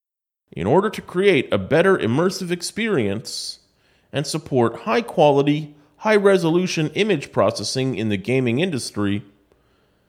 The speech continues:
Apacer will also exhibit ultra-high performance industrial S S D and memory solutions,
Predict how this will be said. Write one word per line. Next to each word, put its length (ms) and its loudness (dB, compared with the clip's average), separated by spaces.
Apacer 400 0
will 160 2
also 300 0
exhibit 580 0
ultra-high 520 0
performance 720 -2
industrial 680 0
S 160 -2
S 140 -6
D 200 -2
and 140 0
memory 340 0
solutions, 1040 -6